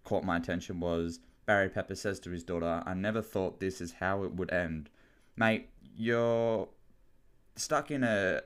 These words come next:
a basement during a Category five hurricane with crocodiles. No one expects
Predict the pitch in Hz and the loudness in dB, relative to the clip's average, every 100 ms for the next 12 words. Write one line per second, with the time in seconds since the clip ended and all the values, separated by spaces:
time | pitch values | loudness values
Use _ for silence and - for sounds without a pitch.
0 | - 104 98 90 - 95 95 98 95 92 | 0 0 2 -2 0 0 0 -6 -6 -4
1 | 104 101 95 92 90 - - 107 101 92 | -2 -2 -2 -2 -4 -6 -2 -2 2 0
2 | 85 98 90 87 90 87 87 95 87 85 | 0 -2 -2 -2 -2 -2 -2 -6 -4 -6
3 | 95 87 90 80 82 101 113 104 101 - | -4 -4 -2 -4 -2 0 0 0 -2 -4
4 | - 90 - - | -2 -2 -2 -14